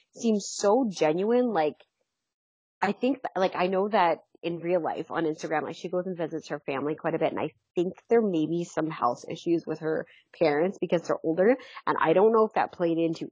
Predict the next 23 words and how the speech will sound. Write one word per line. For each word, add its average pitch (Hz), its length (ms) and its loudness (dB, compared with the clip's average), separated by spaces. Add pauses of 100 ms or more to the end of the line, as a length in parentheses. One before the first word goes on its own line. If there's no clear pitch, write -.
anything 170 580 2
of 165 100 0
this 175 180 0
scene, 170 240 2 (320)
but 170 80 2
when 175 220 4
she 240 260 0
put - 340 0
her - 100 0
arm 160 280 0
around 185 260 0
him 214 240 -2
and, 151 240 0
like, 160 160 -2 (220)
she - 240 -4
was 185 280 0 (200)
tearing 202 460 0
up, 175 300 2 (680)
it 180 100 4
just 175 360 -2
felt 165 340 4
so 147 840 -2 (320)
real 151 680 -4